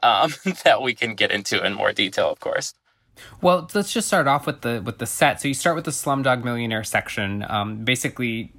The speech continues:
Speaker 2: you have Hugh Jackman doing musical odes to each of the big nominated films.
Speaker 1: Mm-hmm.
Speaker 2: And the one that we see here first is, is kind of like a Who Wants to Be a Millionaire setup,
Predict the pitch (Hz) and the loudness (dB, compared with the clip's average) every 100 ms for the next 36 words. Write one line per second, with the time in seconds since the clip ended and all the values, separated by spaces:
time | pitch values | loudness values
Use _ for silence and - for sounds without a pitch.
0 | - 120 117 - 123 113 104 120 110 110 | -6 -2 -2 -2 0 2 2 -2 -4 -8
1 | - - 127 127 127 123 120 110 - 143 | -16 -12 -2 0 2 0 -4 -8 -8 -2
2 | 139 135 139 131 117 120 113 104 - - | 0 0 -2 -4 -2 -2 -2 -4 -6 -6
3 | 120 107 113 110 101 113 104 101 101 101 | -6 -6 -6 -6 -4 -2 -2 0 0 2
4 | 98 98 101 - 110 98 110 127 - - | 0 -2 -4 0 2 2 0 -6 -8 -8
5 | 131 131 98 85 _ _ _ _ _ 135 | -6 -2 -4 -6 _ _ _ _ _ 2
6 | 127 120 113 107 - 123 127 120 117 110 | 4 2 0 -6 -8 -4 0 2 0 -2
7 | 131 127 139 139 123 123 - 120 113 107 | 0 4 4 4 0 -2 -2 -2 -2 -6
8 | - - 123 113 107 - - - 147 123 | -8 -2 2 4 2 0 -4 2 4 4
9 | - - 120 113 113 120 110 - - 120 | -2 -6 -2 -2 -2 -2 -2 -2 0 2
10 | 110 107 113 104 123 117 - 120 107 101 | 2 2 2 2 2 0 0 0 0 2
11 | 101 101 95 98 165 147 131 - | 2 2 0 4 6 8 6 2